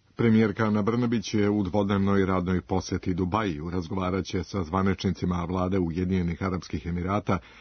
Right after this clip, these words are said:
o nedavno potpisanom sporazumu o razmeni iskustava o razvoju i modernizaciji vlade.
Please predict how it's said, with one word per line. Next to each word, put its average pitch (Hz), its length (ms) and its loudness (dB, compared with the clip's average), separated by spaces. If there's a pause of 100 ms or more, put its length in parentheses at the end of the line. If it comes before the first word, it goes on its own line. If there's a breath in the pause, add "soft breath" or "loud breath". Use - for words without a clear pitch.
(120 loud breath)
o 143 120 4
nedavno 113 380 2
potpisanom 104 560 0
sporazumu 98 680 2
o 95 40 0
razmeni 90 440 -2
iskustava 101 720 -2
o 107 140 0
razvoju 95 640 0
i 107 100 0
modernizaciji 92 800 -2
vlade. 76 400 -8